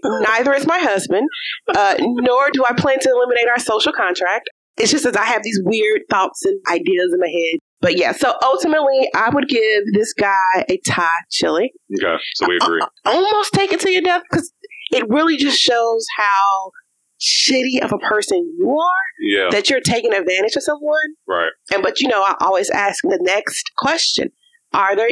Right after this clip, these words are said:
Speaker 1: any developmental delays? Ultimately, yeah, I think this is a Thai chili. You should be embarrassed by your behavior, though.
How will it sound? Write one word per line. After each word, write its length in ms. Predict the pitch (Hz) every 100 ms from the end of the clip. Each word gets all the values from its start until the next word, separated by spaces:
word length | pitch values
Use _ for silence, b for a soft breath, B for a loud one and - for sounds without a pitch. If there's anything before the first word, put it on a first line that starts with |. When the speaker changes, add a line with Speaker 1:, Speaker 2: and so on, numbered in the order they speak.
| -
Speaker 1:
any 300 | 202 202 208
developmental 840 | 175 185 160 170 180 415 170 165 381
delays? 760 | 190 196 240 370 240 - - - B _ _ _ _ _ _
Ultimately, 720 | 202 240 - 254 247 240 233 233 B B B
yeah, 420 | - 175 196 196 190
I 60 | 202
think 240 | - 190 -
this 240 | 180 185
is 180 | 185 170
a 100 | 170
Thai 220 | 175 190 165 165 165 -
chili. 420 | - 226 185 180 -
You 80 | 190
should 200 | - - -
be 260 | 202 196 -
embarrassed 520 | 185 196 175 180 185
by 120 | 170
your 160 | 170 170
behavior, 460 | 165 - 160 170 170
though. 220 | 170 160